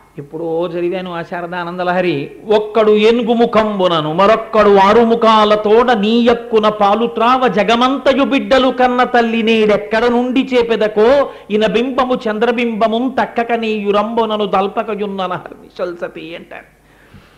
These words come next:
అమ్మ, నువ్వు నీకు ఇద్దరు బిడ్డలని లోకం అనుకుంటోంది. ఒకడు ఏ-, విఘ్నేశ్వరుడు, ఒకడు సుబ్రహ్మణ్యుడు. ఒక ఆయనకి ఏనుగు ముఖం, ఒక ఆయనకి ఆరు ముఖాలు.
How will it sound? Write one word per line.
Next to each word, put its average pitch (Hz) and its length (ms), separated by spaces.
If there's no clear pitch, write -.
అమ్మ, 190 160
నువ్వు 233 460
నీకు 240 280
ఇద్దరు 202 260
బిడ్డలని 185 480
లోకం 185 320
అనుకుంటోంది. 196 720
ఒకడు 196 220
ఏ-, 185 280
విఘ్నేశ్వరుడు, 226 920
ఒకడు 277 180
సుబ్రహ్మణ్యుడు. 180 800
ఒక 202 180
ఆయనకి 190 420
ఏనుగు 202 300
ముఖం, 208 300
ఒక 220 140
ఆయనకి 220 320
ఆరు 165 240
ముఖాలు. 139 520